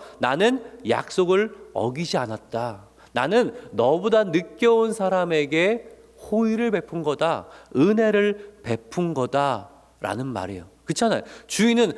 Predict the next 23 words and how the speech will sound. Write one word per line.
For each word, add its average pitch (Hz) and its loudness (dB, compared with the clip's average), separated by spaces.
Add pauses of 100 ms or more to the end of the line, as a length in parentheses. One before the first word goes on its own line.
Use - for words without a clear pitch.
(120)
한 240 -2
데나리온의 185 2
임금의 175 2
품삯을 220 0
약속을 196 0
했습니다. 147 0 (1160)
늦게 220 0
온 262 4
사람에게 214 2
한 240 0
데나리온을 196 2
준다고 165 2
해서 165 2 (180)
일찍 214 0
온 165 4
사람이 165 0
손해본 190 -2
것은 156 -2
분명히 117 -4
없습니다. 95 -10 (1120)
지금 214 -2
비유의 185 2
초점은 233 0